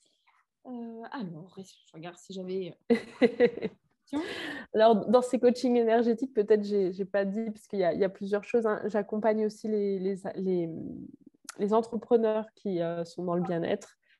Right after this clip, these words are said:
Speaker 2: Euh, donc ça, ça s'appelle le programme L'Envolée. Euh, voilà, donc, euh, ce, ce, ce programme, en fait, il est vraiment à destination des personnes qui sont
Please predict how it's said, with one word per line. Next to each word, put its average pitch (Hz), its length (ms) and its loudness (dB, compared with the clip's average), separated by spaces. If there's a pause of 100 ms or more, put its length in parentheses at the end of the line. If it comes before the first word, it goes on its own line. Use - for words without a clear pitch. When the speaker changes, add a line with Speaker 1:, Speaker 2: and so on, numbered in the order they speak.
(560)
Speaker 2:
Euh, 175 240 2
donc 180 120 0
ça, 214 100 2
ça - 120 -14
s'appelle 190 320 2
le 180 80 4
programme 208 480 2
L'Envolée. 202 640 2 (480)
Euh, 175 720 -2 (1000)
voilà, 185 300 2
donc, 190 240 -2
euh, 170 540 -4
ce, - 800 -14
ce, - 380 0
ce 196 180 -2
programme, 226 540 4
en 214 100 4
fait, 233 260 2
il 202 60 2
est 196 40 4
vraiment 208 280 0
à 233 80 2
destination 208 560 -6
des 220 100 2
personnes 220 360 -4
qui - 180 -12
sont 214 420 0